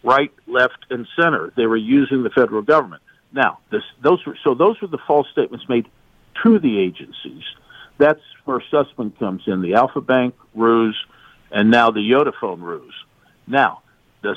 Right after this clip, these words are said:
second thing that they did that goes beyond dirty politics is they actually got the F B I to falsely start an investigation.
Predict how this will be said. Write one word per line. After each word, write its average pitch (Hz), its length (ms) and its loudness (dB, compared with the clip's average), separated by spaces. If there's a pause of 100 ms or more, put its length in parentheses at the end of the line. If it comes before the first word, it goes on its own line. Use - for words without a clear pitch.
(160)
second 208 340 -2 (100)
thing 110 280 -2
that 101 200 -4
they 92 160 2
did 95 340 -4
that 92 160 -8
goes 113 200 2
beyond 104 400 -2
dirty 101 220 0
politics 92 680 -2
is 90 180 0 (840)
they 110 260 2
actually 104 720 0 (440)
got 101 360 2 (140)
the 95 220 -6
F 117 120 2 (140)
B 113 160 2
I 98 320 4 (420)
to 107 140 0 (100)
falsely 113 560 0 (380)
start 104 260 2
an 95 120 -8
investigation. 90 920 -6